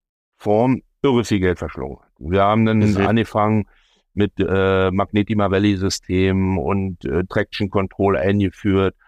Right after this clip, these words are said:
Speaker 1: aber es war immer noch, übertrieben gesagt, die alte Fireblade. Das muss man mal
Speaker 2: Mhm.
Speaker 1: so sagen. Und in den Jahren hat natürlich auch B M W immens Gas gegeben. Bei, auf Honda-Seite kam da wenig. Und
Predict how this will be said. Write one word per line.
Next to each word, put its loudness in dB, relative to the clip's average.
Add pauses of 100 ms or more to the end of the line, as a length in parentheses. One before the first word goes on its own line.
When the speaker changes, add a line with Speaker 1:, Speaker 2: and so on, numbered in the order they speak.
(400)
Speaker 1:
aber 2
es -2
war 2
immer 2
noch, -2 (240)
übertrieben -2
gesagt, -4
die -2
alte -6
Fireblade. -8 (160)
Das -6
muss 0
man 2
mal 2
Speaker 2:
Mhm. -2
Speaker 1:
so 0
sagen. -4 (640)
Und 0
in 0
den 2
Jahren 0
hat -4
natürlich -2
auch -2
B 2
M -2
W 0 (100)
immens -4
Gas -2
gegeben. -8 (600)
Bei, -2
auf -8
Honda-Seite 0
kam -2
da 0
wenig. -2
Und -2